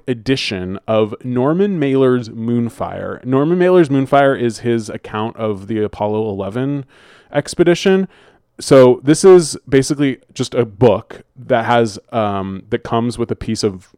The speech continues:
actual moon rock, and it's published by Taschen,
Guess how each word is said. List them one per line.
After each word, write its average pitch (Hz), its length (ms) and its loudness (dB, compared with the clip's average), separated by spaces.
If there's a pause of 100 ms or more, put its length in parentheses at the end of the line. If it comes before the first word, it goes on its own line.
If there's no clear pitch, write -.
actual 107 380 -4
moon 104 200 -6
rock, 170 380 -4 (300)
and 117 160 -4
it's - 180 -6
published 123 320 -2
by 110 140 -2
Taschen, 143 580 -2